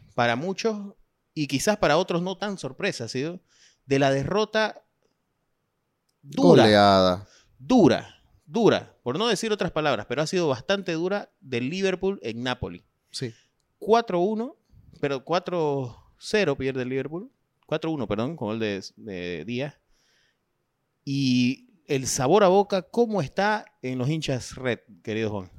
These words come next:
Speaker 2: No, hay de todo. Hay unos que son fatalistas, que piden la cabeza de Klopp inclusive, ¿no? Este,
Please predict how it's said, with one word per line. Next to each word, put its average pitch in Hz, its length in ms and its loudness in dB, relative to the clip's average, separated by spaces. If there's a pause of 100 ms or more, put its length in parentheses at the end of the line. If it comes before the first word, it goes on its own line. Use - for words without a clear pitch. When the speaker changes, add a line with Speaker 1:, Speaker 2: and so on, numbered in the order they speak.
(200)
Speaker 2:
No, 156 340 2
hay 143 140 4
de 151 100 6
todo. 143 400 2
Hay 123 160 -2
unos 147 180 -4
que 120 100 -4
son 135 240 0
fatalistas, 123 640 0
que 101 140 -4
piden 123 260 2
la 104 80 0
cabeza 113 400 2
de 98 120 2
Klopp 123 280 2
inclusive, 113 600 -2 (600)
¿no? 113 260 0
Este, 90 680 -2